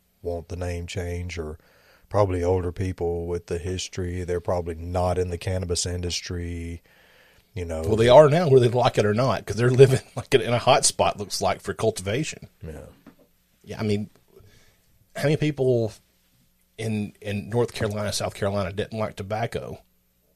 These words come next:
Speaker 2: but it put fucking food on the table
Speaker 1: Mm-hmm.
Speaker 2: for a long time, you know?
Speaker 1: You know, man, I tell you one thing, man, pot stocks are, they're
Speaker 2: Crazy right now?
Speaker 1: Oh my gosh, they're terrible.
Speaker 2: Oh, they're down.
Speaker 1: Oh yeah. Well, I mean, they're,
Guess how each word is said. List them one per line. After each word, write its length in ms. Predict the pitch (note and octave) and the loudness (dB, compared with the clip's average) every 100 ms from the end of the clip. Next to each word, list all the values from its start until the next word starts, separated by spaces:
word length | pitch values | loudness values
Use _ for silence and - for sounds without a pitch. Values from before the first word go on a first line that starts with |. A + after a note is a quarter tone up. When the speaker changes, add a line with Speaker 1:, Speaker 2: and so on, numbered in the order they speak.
| _ - | _ -20
Speaker 2:
but 120 | E2+ | -16
it 100 | - | 0
put 180 | - - | 0 0
fucking 280 | B2 - G2 | -6 -4 -2
food 240 | D3 E3+ | 2 4
on 80 | G#2 | 2
the 80 | F2 | 0
table 420 | G2+ G2+ A2+ A2+ | 0 0 -2 -6
Speaker 1:
Mm-hmm. 200 | E2 D#2+ | -10 -10
Speaker 2:
for 80 | F2 | -6
a 80 | D#2+ | -4
long 460 | F#2+ B2+ C3 C3+ C3 | -2 0 2 0 -2
time, 480 | A#2 F2 - - - _ _ _ _ _ _ _ - - | -4 -6 -10 -18 -20 _ _ _ _ _ _ _ -20 -12
you 100 | F#2+ | -8
know? 220 | F2 F#2 - - - _ | -6 -8 -10 -16 -18 _
Speaker 1:
You 100 | F#2+ | -8
know, 160 | G2+ F#2+ | -6 -6
man, 200 | G2 G#2+ | -6 -4
I 40 | |
tell 160 | A2 G#2 | -2 0
you 140 | G2 | 2
one 180 | G#2+ A2 | 0 0
thing, 240 | F2 E2+ | -2 -4
man, 240 | F2 F2 E2+ | -4 -6 -4
pot 280 | G#2 A#2 D#3 | 0 0 2
stocks 360 | F#2+ F2 E2 | -2 -4 -6
are, 200 | D#2 B1 D#2 - - - - - - - - | -8 -10 -14 -20 -16 -14 -12 -10 -10 -14 -18
they're 160 | F2 A2 | -6 2
Speaker 2:
Crazy 300 | A2+ A#2+ A#2 | 2 4 2
right 160 | A#2 A#2+ | 2 2
now? 220 | C#3 B2+ G2 | 0 -2 -4
Speaker 1:
Oh 140 | G#2+ | -4
my 160 | A#2 D#2+ | -6 -12
gosh, 380 | D2+ G2 G#2 - | -14 -8 -8 -6
they're 100 | G#2+ | -8
terrible. 600 | - - F2+ E2 D2+ - _ _ _ - | -8 -10 -8 -8 -10 -20 _ _ _ 0
Speaker 2:
Oh, 80 | A#2+ | 0
they're 100 | G2+ | 2
down. 400 | A#2 B2 F#2 D#2+ | 0 0 -2 -6
Speaker 1:
Oh 300 | F#2+ G#2+ G#2+ | -2 2 2
yeah. 480 | E2 F#2 F#2 D2+ F#2+ | 0 -2 -2 -2 0
Well, 220 | G#2 G2+ | 2 2
I 40 | F#2+ | 0
mean, 160 | G2 | 0
they're, 180 | G2+ B2 | 4 4